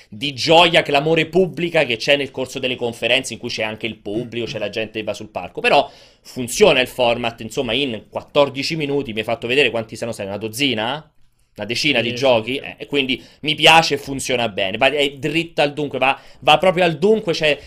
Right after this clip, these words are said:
Speaker 1: tantissima <coughs> carne e pochissimo fumo, tantissimo arrosto e pochissimo fumo. Non mi è piaciuto il contenuto perché dal mio punto di vista Nin-, eh, Switch, Nintendo doveva rispondere, cioè doveva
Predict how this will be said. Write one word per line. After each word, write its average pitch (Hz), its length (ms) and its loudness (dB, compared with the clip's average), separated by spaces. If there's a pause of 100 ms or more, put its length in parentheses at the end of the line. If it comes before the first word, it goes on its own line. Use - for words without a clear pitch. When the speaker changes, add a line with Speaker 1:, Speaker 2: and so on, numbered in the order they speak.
(120)
Speaker 1:
tantissima 175 600 4
<coughs> - 0 -
carne 185 320 4
e 170 40 -4
pochissimo 147 540 -6
fumo, 104 320 -8 (200)
tantissimo 123 440 -8
arrosto 143 400 -4
e - 20 -8
pochissimo 123 440 -8
fumo. 92 360 -12 (380)
Non 220 340 4
mi 208 80 4
è 202 100 4
piaciuto 208 320 0
il 156 60 -2
contenuto 208 540 0
perché 131 320 0
dal 117 160 0
mio 151 100 -4
punto 165 300 -4
di 208 100 -4
vista 196 380 -4
Nin-, 131 300 -6
eh, 113 180 -6
Switch, 156 400 0
Nintendo 110 500 2
doveva 117 320 -2
rispondere, 110 960 -2
cioè 143 140 -2
doveva 139 440 2